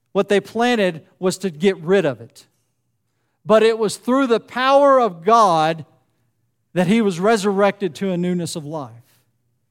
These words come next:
And this morning, that same power is provided for you.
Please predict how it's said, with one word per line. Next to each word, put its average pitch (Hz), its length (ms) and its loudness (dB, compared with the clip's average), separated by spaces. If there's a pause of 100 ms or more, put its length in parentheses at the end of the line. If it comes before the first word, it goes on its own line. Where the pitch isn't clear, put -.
(1400)
And 202 160 0
this 262 300 0
morning, 269 540 2 (180)
that 240 260 0
same 302 360 0
power 233 560 0 (160)
is 226 160 0
provided 247 800 0 (200)
for 254 240 2
you. 190 540 2